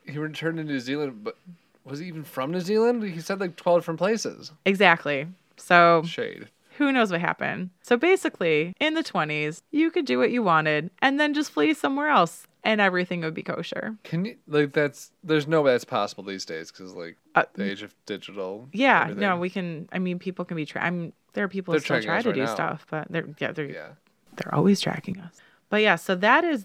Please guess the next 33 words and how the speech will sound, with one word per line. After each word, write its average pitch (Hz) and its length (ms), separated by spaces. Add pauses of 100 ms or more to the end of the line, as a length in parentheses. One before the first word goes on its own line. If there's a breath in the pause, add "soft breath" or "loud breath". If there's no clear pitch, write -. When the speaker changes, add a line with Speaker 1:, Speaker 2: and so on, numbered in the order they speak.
Speaker 2:
the 185 460
weird 247 520
twisting 262 600
history 175 640
of 170 160
the 175 100
Detroit 185 320
occult 185 320
murders, 170 580
starting 208 320
with 202 140
the 202 80
Evangelista 202 560
family 208 420
and 196 260 (140)
ending 202 300
with 180 240
W 226 340
D 233 180
Fard. 165 600 (100)
Speaker 1:
That's - 460 (120)
<sighs> - 520
bizarre. 98 720
I, 135 160
like, 151 280
Speaker 2:
Mm-hmm. 175 380 (840 loud breath)
Speaker 1:
I 117 60
Speaker 2:
Well, 254 100
Speaker 1:
can't. 101 340 (140)
Speaker 2:
well, 233 160
the 262 100
thing 392 180
that 233 200